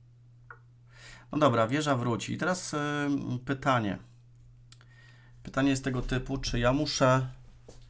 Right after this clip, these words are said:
hetmanem wracać. Jak zagram tak, to mnie wieżą będzie męczył co,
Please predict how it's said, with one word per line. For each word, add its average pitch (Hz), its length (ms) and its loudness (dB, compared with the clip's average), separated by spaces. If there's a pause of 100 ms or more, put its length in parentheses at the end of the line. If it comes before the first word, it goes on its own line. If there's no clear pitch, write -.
(720)
hetmanem 120 640 0
wracać. - 960 0 (1000)
Jak 135 80 -10
zagram 131 320 0
tak, - 340 -6
to 135 120 -4
mnie 135 140 0
wieżą 135 260 -4
będzie 98 340 -4
męczył 92 420 -6
co, - 140 -12